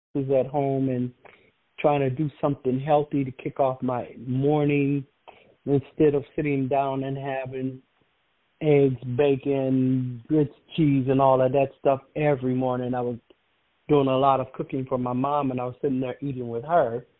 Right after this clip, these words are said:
And, um, I just, I had to say, "Okay, I see what this disease is doing and has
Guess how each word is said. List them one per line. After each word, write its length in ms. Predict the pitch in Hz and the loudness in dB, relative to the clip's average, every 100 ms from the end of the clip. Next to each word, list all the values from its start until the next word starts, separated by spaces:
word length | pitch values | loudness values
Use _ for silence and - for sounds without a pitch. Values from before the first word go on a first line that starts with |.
| _ _ _ _ _ _ _ - | _ _ _ _ _ _ _ -10
And, 420 | 135 131 127 127 | -6 -4 -4 -6
um, 600 | 135 127 127 123 123 117 - _ _ _ _ _ _ _ - | -8 -8 -6 -6 -8 -10 -16 _ _ _ _ _ _ _ -10
I 140 | 131 | -6
just, 260 | 123 131 131 - | -4 -4 -6 -8
I 120 | 131 | -8
had 440 | 117 135 131 127 | -6 -2 -2 -2
to 180 | - 127 123 | -4 -4 0
say, 380 | 131 123 123 120 131 | 2 2 2 -2 -6
"Okay, 420 | 131 135 127 123 - - - _ - | -6 0 2 0 -4 -20 -20 _ -4
I 160 | 135 - - | -4 -2 2
see 220 | 196 196 | 4 6
what 260 | 170 151 147 | 4 2 -2
this 200 | 156 131 131 | -4 -4 -4
disease 500 | 143 139 139 151 135 | -2 -2 0 -2 0
is 160 | 139 120 113 | -4 -6 -6
doing 460 | 156 165 160 156 127 | 0 2 2 2 -2
and 160 | 131 131 | -6 -8
has 300 | 143 139 | -6 -6